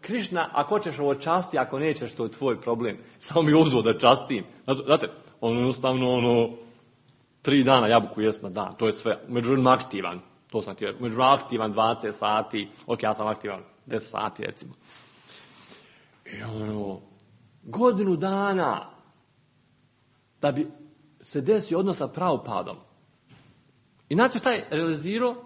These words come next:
Realizirao, neki Krišna oprosti, znači, puno toga, sto posto, ali je otkrio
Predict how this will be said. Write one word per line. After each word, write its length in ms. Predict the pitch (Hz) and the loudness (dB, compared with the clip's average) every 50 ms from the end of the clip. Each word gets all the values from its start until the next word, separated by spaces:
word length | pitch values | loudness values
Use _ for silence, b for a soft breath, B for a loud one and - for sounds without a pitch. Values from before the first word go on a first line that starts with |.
| - - _ - | -20 -20 _ -14
Realizirao, 640 | - 175 170 175 156 165 170 160 131 - - - - - - _ _ _ _ _ _ _ - | -8 -4 -2 0 2 2 2 2 2 0 -2 -8 -20 -20 -20 _ _ _ _ _ _ _ -12
neki 240 | 120 101 113 107 | -12 -12 -12 -12
Krišna 280 | - - 127 110 - 107 | -12 -12 -12 -8 -6 -6
oprosti, 280 | 107 - 117 101 101 98 | -6 -6 -8 -10 -12 -12
znači, 240 | 104 98 - - 113 110 107 107 110 104 95 - B B B B B | -14 -14 -14 -12 -12 -10 -8 -6 -6 -8 -8 -10 B B B B B
puno 260 | - 220 165 110 95 | 2 2 4 2 2
toga, 280 | - 104 104 101 98 - | -2 -4 -4 -2 -4 -4
sto 260 | - - 110 104 - | -4 -4 -4 -4 -2
posto, 440 | - 123 120 - - 190 208 202 B B B B B B B B B | -2 -4 -2 -2 -2 -4 -4 -4 B B B B B B B B B
ali 220 | - 127 135 143 139 | 8 10 10 10 8
je 160 | 135 - - - | 4 4 8 10
otkrio 460 | 165 190 - - - 190 165 147 - | 10 10 10 8 2 2 2 2 0